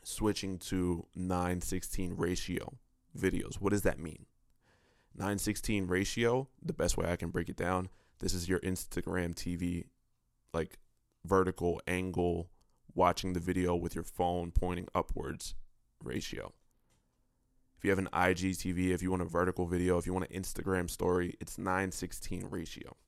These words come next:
If your video is made for a television or a desktop computer, cool.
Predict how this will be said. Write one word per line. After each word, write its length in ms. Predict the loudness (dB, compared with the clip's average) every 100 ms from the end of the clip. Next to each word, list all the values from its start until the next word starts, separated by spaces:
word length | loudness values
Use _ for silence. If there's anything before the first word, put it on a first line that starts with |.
| _ _ _ _ _ _ _ _ _ _ _ _ _ _ _
If 140 | 0 4
your 140 | 4
video 520 | 4 4 8 8 8
is 380 | 6 2 2 0
made 320 | -2 0 0
for 320 | 0 2 2 2
a 60 | 0
television 640 | 0 0 2 2 2 -4 -4
or 180 | -2 -2
a 40 |
desktop 640 | 0 -2 -2 -4 -4 -2
computer, 640 | -6 -4 -2 2 2 2 -4 -20 _ _ _ _ _ _ _ _ _ _ _ _ _ _ _ _ _ _ -12 0
cool. 320 | 4 4